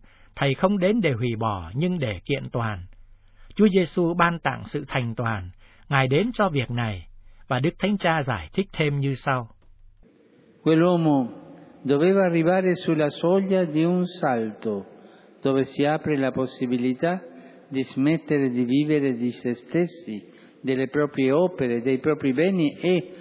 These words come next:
Speaker 2: proprio perché manca la vita piena, lasciare tutto per seguire il Signore.
Speaker 1: Người đàn ông này phải đi đến ngưỡng cửa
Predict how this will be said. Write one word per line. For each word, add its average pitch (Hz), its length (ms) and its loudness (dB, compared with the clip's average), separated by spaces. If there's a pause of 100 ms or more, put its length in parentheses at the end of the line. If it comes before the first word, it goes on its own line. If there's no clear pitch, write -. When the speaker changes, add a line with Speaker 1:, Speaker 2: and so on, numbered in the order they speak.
(240)
Speaker 2:
proprio 196 420 2
perché 135 340 -4
manca 170 460 0
la 135 100 2
vita 156 300 2
piena, 170 520 0 (400)
lasciare 143 540 0
tutto 175 580 0
per 127 160 -2
seguire 131 440 0
il 123 100 0
Signore. 110 580 -4 (1160)
Speaker 1:
Người 156 140 2
đàn 151 220 2
ông 220 240 4
này 135 220 0
phải 107 300 -6
đi 185 160 0
đến 208 240 2
ngưỡng 226 260 0
cửa 123 240 -2